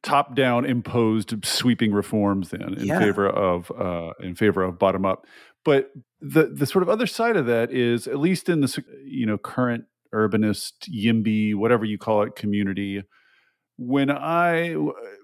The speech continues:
Speaker 1: hear bottom-up, my first thought is nimbies. <laughs> My first
Speaker 2: <laughs> Yeah.
Speaker 1: thought is, insofar as there is community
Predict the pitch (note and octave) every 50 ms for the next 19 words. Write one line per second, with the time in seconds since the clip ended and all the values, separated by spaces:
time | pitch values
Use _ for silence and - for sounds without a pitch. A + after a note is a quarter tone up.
0 | _ - D4+ A#2 - - D3+ C#3+ C3 B2 A#2 G2 F2+ A#2 A2+ A#2 A#2 A2+ G#2 F#2+
1 | F#2+ G2 G#2 A2+ - - - A#2 G#2+ G#2+ B2 C#3+ D#3+ E3 D#3 D3+ D3 C#3+ - -
2 | - - _ - - - - A#2 G#2+ G2 - - - - - G2 F2+ F#2+ G#2 -
3 | - _ _ _ - B2+ A2+ G2+ F#2 G#2+ C3+ D3+ D3+ A#2+ G2+ F#2+ G2+ B2 B2+ -
4 | - E3+ E3+ - B3 D#3 C#3+ C#3+ - - - C4+ F#3 - - C#3 C#3 D3 F3 F#3
5 | - F#3 E3 D#3 D3+ D3+ - C#3+ C3+ C3 - C3 B2+ B2+ B2+ A#2+ - _ - _
6 | _ _ _ - F3 G3 A3 G#3 - - F3 D3+ - - D#3+ D#3 D3+ C#3+ C#3 C3
7 | B2+ A#2+ G#2 A#2 B2 B2+ B2 A#2+ A#2 A2 - - - - A2+ G2+ G2+ A2 B2+ D3
8 | D3+ D3+ C#3 C#3+ C#3 C#3 C#3+ D3 -